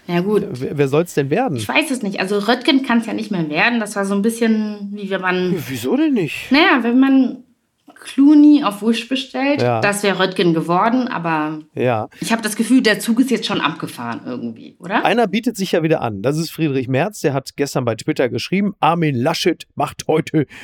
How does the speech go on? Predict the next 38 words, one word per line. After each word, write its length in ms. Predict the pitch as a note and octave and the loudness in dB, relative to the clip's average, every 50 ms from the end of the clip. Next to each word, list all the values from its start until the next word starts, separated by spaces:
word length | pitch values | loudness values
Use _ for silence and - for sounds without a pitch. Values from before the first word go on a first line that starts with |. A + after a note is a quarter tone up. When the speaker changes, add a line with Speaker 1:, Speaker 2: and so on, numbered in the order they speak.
| - - | -4 0
Speaker 2:
den 160 | D#3 D3 C#3+ B2+ | 2 2 2 2
Weg 220 | C3+ D3 C#3+ - | 2 0 0 -2
frei 240 | - - A#2+ C#3+ C#3+ | -6 -6 -4 -4 -4
für 100 | - C3 | -2 -2
den 160 | B2 A2 - - - - - | -4 -4 -4 -8 -16 -6 -2
Neuanfang 680 | C3+ D3+ D#3 - A2+ B2+ C3+ - - C#3+ B2 B2+ B2 - - - - - | 0 0 2 0 -2 -4 -6 -4 -2 0 0 0 -4 -8 -12 -20 -6 -2
der 160 | C3 C3 B2+ | -2 -2 -2
C 200 | - - F3 E3 | 0 0 0 2
D 60 | C#3 | 2
U. 140 | D3+ D#3+ D#3+ | 0 0 0
Dafür 320 | C#3+ D3 B2 - - C3 A#2+ | 0 0 0 0 0 -2 -2
verdient 400 | - A#2+ A#2 A2+ D3 E3 D3 C3+ | -2 -4 -2 -2 -2 -2 0 -2
er 120 | A2+ A2 | -2 -2
Respekt, 540 | A2+ - - - - F3+ E3+ - - - - _ _ - | -4 -10 -10 -6 -4 -4 -4 -6 -8 -18 -20 _ _ -4
Dank 240 | - - D3 C#3 - - - | -4 -2 -2 -4 -10 -6 0
und 300 | - F3+ F3 - - - | 2 2 2 2 -2 -4
große 340 | - D3+ D#3 C3+ B2+ B2+ - | 0 0 0 0 0 -2 -4
Anerkennung.“ 440 | C#3 C#3+ C3+ B2 - D3 C#3 B2+ - D#3 - - | -4 -4 -2 -2 0 0 -2 -2 -6 -12 -16 -8
Und 80 | - C3+ | -2 0
das, 140 | E3 F#3+ F3 | 2 2 2
jetzt 200 | E3+ G3+ G#3 - | 2 0 2 0
kommt 120 | G#3 F#3 | 0 0
der 100 | F3+ D#3+ | 0 0
interessante 480 | D#3+ D#3+ E3+ D3 D3 - E3 G3 E3+ D#3 | 0 0 -2 -4 -2 -2 -2 -2 -2 -2
Teil. 220 | - D3+ C#3+ D3 - _ _ _ _ - _ - | 0 0 0 0 -2 _ _ _ _ -10 _ 0
„Ich 280 | G#3+ G3 - - - _ _ _ _ _ | 0 0 0 -2 -8 _ _ _ _ _
werde 220 | C#3+ C#3 D3+ D3 | 0 2 2 2
mich 180 | D3 C#3 B2 - | 0 -2 -2 -4
nach 220 | A#2+ G2+ - - | -6 -6 -8 -8
Kräften 340 | - - D3+ D3 - - D#3 | -6 -4 -4 -4 -4 -4 -4
daran 260 | B2 A#2 G#2 A#2+ A#2+ | -2 -2 -2 -2 -4
beteiligen, 540 | G#2+ A2 - - B2 B2+ C3+ C3+ B2 C3 - - - - - - - | -4 -4 -2 0 0 2 0 0 -2 -4 -6 -10 -14 -20 -10 -6 -4
dafür 420 | - - - - - D#3 C#3+ - | -4 -2 -2 0 0 0 0 0
einen 220 | A2+ A#2+ B2+ B2 | 0 -2 -2 -2
einvernehmlichen 720 | - - - - - - - F3 D#3 D#3 E3 C#3+ B2+ C#3 B2 | -2 -4 -6 -6 -4 -2 -2 0 2 2 0 0 -2 -2 0
Weg 200 | C#3 D3+ C#3 - | 0 -2 -2 -4
zu 80 | - C3+ | -6 -2
finden, 220 | - D3+ C#3+ - | -2 -2 -2 -2